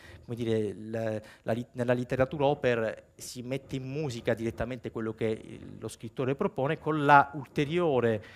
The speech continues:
ehm, caratteristica rispetto per esempio ai libretti di Wagner, che qui in questo caso si è, siamo in prosa, quindi non c'è una... Ehm, una versificazione di nessun tipo, ma c'è proprio, appunto, la prosa. E dunque, ovviamente,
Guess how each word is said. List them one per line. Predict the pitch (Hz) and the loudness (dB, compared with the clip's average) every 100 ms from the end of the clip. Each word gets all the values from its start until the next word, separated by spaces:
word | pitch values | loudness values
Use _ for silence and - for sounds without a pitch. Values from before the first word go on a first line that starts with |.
| - - - _ - - | -20 -20 -20 _ -20 -16
ehm, | 90 107 107 107 104 101 101 101 | -10 -8 -6 -6 -6 -8 -12 -14
caratteristica | - 123 127 135 143 143 - 110 | 6 6 8 4 0 -2 -4 -8
rispetto | - 131 117 | -6 -8 -6
per | 113 | -6
esempio | 113 113 | -2 -2
ai | |
libretti | 110 113 127 156 | -2 -2 -4 -4
di | 180 | 2
Wagner, | 127 127 117 | 2 2 -4
che | 160 | -6
qui | - 123 - | -8 -10 -10
in | |
questo | 123 135 170 | -14 -10 -2
caso | 123 120 | -2 -2
si | 110 127 | -6 -2
è, | 120 131 - | 0 0 -4
siamo | - 127 | -2 -2
in | 117 113 | -2 -6
prosa, | 156 135 107 107 | -2 0 -2 -6
quindi | 101 113 120 | -8 -10 -8
non | 123 120 | -10 -4
c'è | 143 123 - - - - - | 2 2 0 -12 -20 -20 -10
una... | 120 120 117 110 104 - 95 | -8 -2 -2 -2 -4 -10 -12
Ehm, | 107 107 107 101 95 95 101 87 - - - 127 | -10 -10 -12 -16 -18 -18 -18 -20 -20 -20 -20 -6
una | 117 | -4
versificazione | 117 110 117 127 123 - 123 | -4 -6 -10 -4 -4 -4 -8
di | 107 | -6
nessun | 110 - 165 143 | -8 -10 -14 -16
tipo, | 107 101 - | -12 -10 -6
ma | 117 104 | -4 -2
c'è | 117 | -2
proprio, | - 110 113 | -2 -2 -2
appunto, | 120 - 113 104 - - | -4 -6 -8 -8 -10 4
la | 135 | 6
prosa. | - 113 104 131 | 6 0 0 0
E | 208 | 0
dunque, | 113 110 117 147 | 0 -6 0 0
ovviamente, | 131 127 135 143 - 120 | 2 2 0 -4 2 2